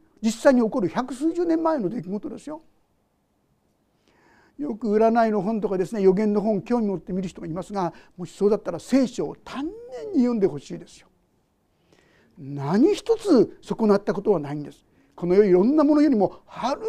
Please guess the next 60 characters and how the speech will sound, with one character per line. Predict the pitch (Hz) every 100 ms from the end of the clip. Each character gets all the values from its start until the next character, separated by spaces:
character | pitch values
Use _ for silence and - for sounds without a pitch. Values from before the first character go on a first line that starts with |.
| - -
か | - 427
に | 330
確 | 320 - - -
か | 349
な | 320 - - _ _
将 | - 226 247
来 | 220 196
を | 165
記 | 156
し | 180 214 -
て |
い | 165
る |
の | 226
が | 254
聖 | - - 311
書 | 311 330
で | -
す。 | _ _ _ _
そ | 330
し | -
て | 320 - -
こ | 180
の | 180
通 | 175 240 208
り、 | 160 _ _ _ -
二 | 190 190
百 | 262 294 - 415
年 | 392 359
も | 311 -
後 | 262 311
の | 247
こ | 196
と | 208
ま | 190
で、 | 165 - -
そ | -
れ | 214
も | 160 - -
ク | - 180
ロ | 262
ス | -
王、 | 294 262
あ | 196
る |
い |
は | -
キ | - 277
ロ | 339
ス | - 349
王 | 370 233 - _ _ _ _
だ | - 320
っ |
て | 320 -
い | 403
う |
こ | 339
と | 262
ま | 226
で、 | 175